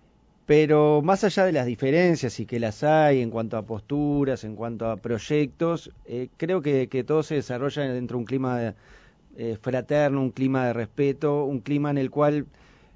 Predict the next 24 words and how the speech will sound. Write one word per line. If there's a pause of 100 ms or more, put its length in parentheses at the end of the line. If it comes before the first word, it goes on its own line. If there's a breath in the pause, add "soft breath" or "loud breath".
(200)
eh, (240)
como
decía,
más
allá
de
lo
que
nos
separa,
nos
une,
mm,
el
hecho
de
ser
médicos,
el
hecho
de
compartir
determinados
valores